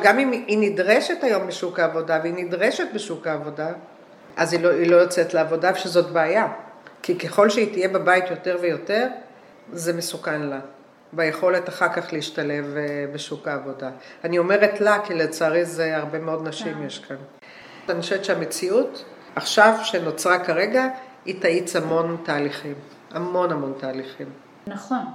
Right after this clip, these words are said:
Speaker 2: אבל השאלה היא אם היום, במציאות של היום, שאנחנו מסתכלים מציאות הקורונה, קריירה זה לא מה שהיה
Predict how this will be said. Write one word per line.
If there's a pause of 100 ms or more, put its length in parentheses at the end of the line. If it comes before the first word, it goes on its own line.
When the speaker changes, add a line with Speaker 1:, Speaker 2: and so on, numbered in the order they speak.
(140)
Speaker 2:
אבל
השאלה
היא
אם
היום,
במציאות
של
היום,
שאנחנו
מסתכלים
מציאות
הקורונה, (680)
קריירה
זה
לא
מה
שהיה